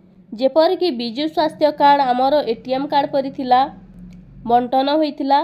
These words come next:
ସେମିତି ଯେଉଁମାନଙ୍କର ରାସନ କାର୍ଡ଼ ଅଛି, ଏହି କାର୍ଡ଼ ବଣ୍ଟନ ହେବ। ଖାସ୍ କରି ଯେଉଁମାନେ ସତୁରି ବର୍ଷ ବୟସରୁ ଊର୍ଦ୍ଧ୍ୱ ବୟସର ବ୍ୟକ୍ତି ବା ମହିଳା ଅଛନ୍ତି,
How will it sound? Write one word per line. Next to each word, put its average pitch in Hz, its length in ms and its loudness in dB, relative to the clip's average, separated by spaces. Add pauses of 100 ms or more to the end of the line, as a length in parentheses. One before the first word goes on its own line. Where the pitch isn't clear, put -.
(420)
ସେମିତି 330 440 0
ଯେଉଁମାନଙ୍କର 320 720 0
ରାସନ 254 380 0
କାର୍ଡ଼ 302 260 0
ଅଛି, 302 260 -4 (340)
ଏହି 262 200 -2
କାର୍ଡ଼ 285 280 2
ବଣ୍ଟନ 214 440 -2
ହେବ। 180 200 -10 (540)
ଖାସ୍ 269 280 4
କରି 330 220 0
ଯେଉଁମାନେ 285 500 0 (280)
ସତୁରି 269 520 0
ବର୍ଷ 311 280 2
ବୟସରୁ 269 640 2 (360)
ଊର୍ଦ୍ଧ୍ୱ 262 440 -2
ବୟସର 285 480 2 (480)
ବ୍ୟକ୍ତି 233 440 -2
ବା 285 140 4
ମହିଳା 262 460 2
ଅଛନ୍ତି, 240 480 -2